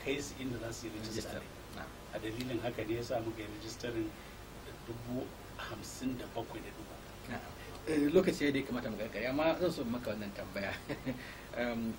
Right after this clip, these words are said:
Speaker 2: abokan adawa ka na siyasa suna cewa kaman ka zama maraya a jihar nan ta Bauchi. Duk wani ɗan siyasa da ke faɗa a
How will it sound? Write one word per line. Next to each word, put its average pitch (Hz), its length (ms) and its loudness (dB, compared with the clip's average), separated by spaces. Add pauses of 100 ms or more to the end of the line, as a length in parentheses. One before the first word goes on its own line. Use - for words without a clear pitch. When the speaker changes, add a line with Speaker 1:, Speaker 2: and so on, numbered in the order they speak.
(160)
Speaker 2:
abokan 160 400 6
adawa 156 240 10
ka 135 100 0
na 131 80 2
siyasa 123 280 2
suna 120 220 -2
cewa 110 260 0 (100)
kaman 104 180 -2
ka 117 140 0
zama 117 160 0
maraya 101 400 2
a - 140 -6
jihar - 240 -6
nan - 180 -8
ta - 180 -2 (120)
Bauchi. 92 260 -8 (400)
Duk 120 180 6
wani 123 160 10
ɗan 127 160 4
siyasa 117 380 0
da 104 80 -4
ke 104 140 -6
faɗa 101 240 0
a 95 100 -4